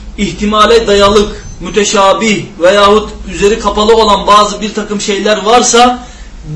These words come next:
bu hükümle alakalı işte yukarıdaki sözümüz geçerli. Bizim işimiz değil bu. Ahmet, Ahmet'le alakalı meseleyi ilim ehli çözecek.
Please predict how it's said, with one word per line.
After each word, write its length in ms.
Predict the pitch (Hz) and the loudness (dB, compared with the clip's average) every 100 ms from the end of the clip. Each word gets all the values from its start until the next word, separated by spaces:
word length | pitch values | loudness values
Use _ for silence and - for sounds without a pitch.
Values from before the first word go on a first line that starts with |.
| 165 | -2
bu 280 | 240 247 247 - - 175 | 0 2 -2 -12 -18 -12
hükümle 380 | 175 175 247 220 | -8 -4 -2 0
alakalı 380 | 196 185 185 202 | 2 0 -2 -6
işte 160 | 202 | -6
yukarıdaki 440 | 208 196 196 196 196 | -8 -4 -2 -4 -8
sözümüz 400 | 202 180 180 160 | -8 -8 -6 -4
geçerli. 560 | 151 156 135 123 123 | -4 -2 -6 -6 -8
Bizim 200 | 156 170 | -8 -6
işimiz 340 | 160 156 151 135 | -6 -6 -8 -6
değil 200 | 139 107 101 - - - - - - | -6 -8 -12 -18 -18 -16 -14 -14 -14
bu. 120 | - 185 | -4 -2
Ahmet, 460 | 185 185 247 247 - - - - - - | 0 0 0 0 -6 -18 -20 -20 -14 -2
Ahmet'le 540 | 185 180 202 202 - | -2 0 -4 -6 0
alakalı 480 | 220 247 202 208 196 | 2 2 2 0 -4
meseleyi 680 | 190 226 214 202 226 269 254 - - - | -2 0 0 0 0 -2 -4 -12 -12 -4
ilim 260 | 208 254 | 0 2
ehli 260 | 233 175 165 | 2 2 -2
çözecek. 420 | 165 131 123 113 | -2 -4 -6 -8